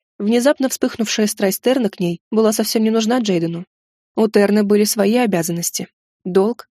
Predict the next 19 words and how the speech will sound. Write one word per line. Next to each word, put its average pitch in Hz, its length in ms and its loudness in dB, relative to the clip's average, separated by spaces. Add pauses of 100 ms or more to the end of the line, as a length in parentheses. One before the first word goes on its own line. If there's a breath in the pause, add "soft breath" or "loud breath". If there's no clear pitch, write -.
который 226 360 0
вот-вот 220 360 0
нужно 214 260 2
будет 196 260 0
выплатить, 180 540 -4 (320)
а 240 140 2
вместо 240 340 0
этого 254 380 0
он 208 120 2
заделался 190 500 0
спасителем. 175 680 -8 (420)
За 226 160 0
это 294 260 0
его 285 180 2
хотелось 214 440 0
прибить 196 360 -2
с - 40 -4
особой 170 380 0
жестокостью, - 680 -6